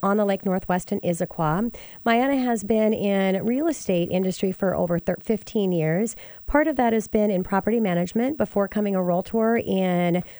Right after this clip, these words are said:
order to help people improve their quality of life by buying a new or first home. She is particularly concerned about the area's young people who are still choosing to rent, um, accelerating markets instead of buying and paying yourself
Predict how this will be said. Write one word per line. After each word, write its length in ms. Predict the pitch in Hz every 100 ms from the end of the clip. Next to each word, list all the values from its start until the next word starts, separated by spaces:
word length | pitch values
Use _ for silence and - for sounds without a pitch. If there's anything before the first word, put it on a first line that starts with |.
| - -
order 260 | 226 226
to 80 | 196
help 300 | 185 269 349
people 340 | - 226 208
improve 440 | 185 185 - 269 247
their 120 | 285
quality 520 | 285 - 233 208 202
of 160 | 196 190
life 320 | 196 180 180
by 140 | 185
buying 400 | 175 185 185 190 190
a 220 | 185 180
new 500 | 185 214 262 330 359 _ _
or 200 | 180 196
first 460 | - - 214 220 -
home. 440 | 160 - 73 - - - - -
She 200 | - 254
is 120 | 226
particularly 480 | - 294 262 311 311
concerned 540 | - 294 - 233 214
about 320 | 240 214 202 208
the 200 | 202 -
area's 420 | 202 208 208 196
young 260 | 214 277
people 420 | 262 202 175 180 208
who 160 | 220
are 120 | 202
still 280 | 196 - 233
choosing 420 | - - 214 226 214
to 180 | -
rent, 600 | 180 180 214 175 202 - - - - - - -
um, 340 | 202 196 190
accelerating 680 | 190 185 269 269 247 202 202
markets 360 | 208 214 180 -
instead 320 | 190 - 196
of 120 | 180
buying 500 | 185 208 214 180 185
and 600 | 185 180 175 170 170 165
paying 320 | - 247 269
yourself 560 | 240 190 - 180 170 -